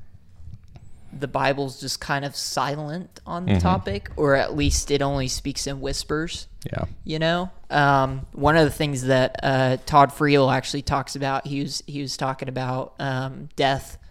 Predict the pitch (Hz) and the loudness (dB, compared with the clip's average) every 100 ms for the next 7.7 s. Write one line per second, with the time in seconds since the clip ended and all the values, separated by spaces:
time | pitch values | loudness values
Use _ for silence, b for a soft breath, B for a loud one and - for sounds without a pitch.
0 | - - - - - - - 135 127 - | -20 -20 -20 -20 -20 -12 -6 -6 -6 -6
1 | 143 135 175 139 - 135 135 135 131 - | -4 -4 -4 -4 -2 -2 -2 -4 -8 -6
2 | 135 139 - 139 139 135 147 - - - | -4 -4 -6 -8 -4 -2 -4 -8 -18 -20
3 | - - - - 139 131 139 147 135 - | -20 -20 -14 -6 -4 -4 -2 0 0 -2
4 | 135 123 - 143 135 - 131 131 120 - | -4 -6 -6 -6 -4 -2 0 -2 -4 -2
5 | 139 143 139 131 131 131 135 - - 139 | 0 0 0 -4 -4 -4 -6 -8 -4 -4
6 | 135 - - - - - - - - 131 | -4 -8 -12 -20 -20 -20 -20 -20 -10 -6
7 | 131 131 135 143 143 151 156 | -6 -2 2 4 6 4 2